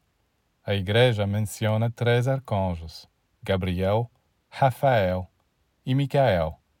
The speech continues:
que presidem as três festas cardeais do solstício de inverno e os equinócios da primavera e do outono.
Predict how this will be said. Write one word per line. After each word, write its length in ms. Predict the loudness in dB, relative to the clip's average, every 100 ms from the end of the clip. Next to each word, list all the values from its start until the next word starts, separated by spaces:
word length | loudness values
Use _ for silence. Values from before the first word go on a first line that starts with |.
| _
que 100 | -8
presidem 640 | -4 -4 -2 -2 -2 -2
as 140 | -4 -4
três 280 | -4 -4 -4
festas 540 | -2 0 0 -4 -8
cardeais 600 | -6 -4 -4 -4 -4 -4
do 80 | -6
solstício 680 | -6 -8 -8 -6 -6 -4 -6
de 160 | -4
inverno 580 | -4 -2 -2 -2 -4 -6
e 80 | -6
os 120 | -6
equinócios 800 | -6 -4 -2 2 2 2 -4 -6
da 100 | -4
primavera 760 | -2 0 0 0 0 2 2
e 60 | 0
do 140 | 0
outono. 600 | 0 0 -2 -2 -2 -4